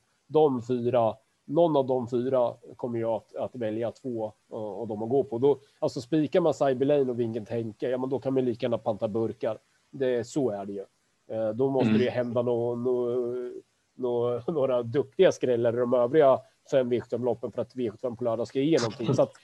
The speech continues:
Speaker 1: det är väl inte troligt att, att det blir så, även om jag bedömer att det är de två som startar med högst och näst högst segerchans. Men varför inte spik på Vikens High Yield och Istanbul Boko, liksom? Då har man ju i alla fall chansen till, till potten. Men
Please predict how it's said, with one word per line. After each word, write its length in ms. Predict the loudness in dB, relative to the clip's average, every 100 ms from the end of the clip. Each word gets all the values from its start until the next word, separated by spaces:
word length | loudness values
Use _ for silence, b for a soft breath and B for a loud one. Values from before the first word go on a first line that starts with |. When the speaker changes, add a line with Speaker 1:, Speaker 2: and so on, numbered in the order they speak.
| b b
Speaker 1:
det 180 | 2 4
är 40 | 6
väl 160 | 4
inte 240 | 0 0 -2
troligt 440 | 0 0 0 -2
att, 200 | -2 -4
att 120 | -8
det 80 | -6
blir 200 | -2 -2
så, 260 | 0 0 0
även 280 | 0 -2
om 80 | 0
jag 120 | 0
bedömer 360 | 0 -2 -2 -2
att 80 | -4
det 60 |
är 20 | -4
de 260 | -4 -4
två 200 | -8 -10
som 120 | -8
startar 320 | -6 -6 -2 -2
med 120 | 0
högst 300 | -2 -4 -8
och 60 | -6
näst 320 | -6 -8 -12
högst 200 | -12 -8
segerchans. 480 | -8 -8 -8 -4 0
Men 180 | 0 -2 b b b
varför 340 | -2 0 0 -2
inte 320 | 0 2 0
spik 360 | 2 0 0
på 100 | 0
Vikens 400 | 0 0 -2 -2
High 180 | 0 0
Yield 280 | 0 0 2
och 80 | 0
Istanbul 300 | 0 -4 0
Boko, 340 | 0 0 -2
liksom? 300 | -12 -10 -6
Då 140 | 2 4
har 80 | 6
man 120 | 6
ju 60 |
i 40 | 6
alla 140 | 4
fall 140 | 2 0
chansen 500 | 0 0 -2 -8 -6
till, 280 | -4 -6 -8
till 120 | 0
potten. 380 | 0 0 -8 -12 _ _ _ _ _ _ _ _
Men 160 | 2